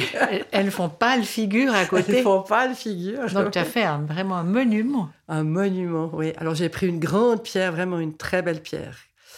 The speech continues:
Speaker 2: costaude, large et grande. Et j'y ai posé,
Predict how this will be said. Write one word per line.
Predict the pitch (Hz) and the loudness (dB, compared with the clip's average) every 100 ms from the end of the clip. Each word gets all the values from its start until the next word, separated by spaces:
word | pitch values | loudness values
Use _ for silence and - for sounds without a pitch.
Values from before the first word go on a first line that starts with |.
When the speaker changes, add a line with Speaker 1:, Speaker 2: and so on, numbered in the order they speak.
| - - - | -20 -18 0
Speaker 2:
costaude, | 202 202 - 175 170 151 | 0 2 -2 -2 -2 -2
large | 147 160 170 175 156 156 156 _ _ _ - - - - _ _ - | 0 0 0 -4 -4 -6 -10 _ _ _ -20 -20 -20 -20 _ _ -8
et | 165 | -6
grande. | 160 160 196 247 180 160 156 _ _ _ | -2 -2 0 -2 -2 -4 -8 _ _ _
Et | 175 170 165 | -4 -2 -2
j'y | 170 | -4
ai | 165 | -4
posé, | 185 190 185 202 208 208 208 - | -2 -2 0 2 2 2 0 -6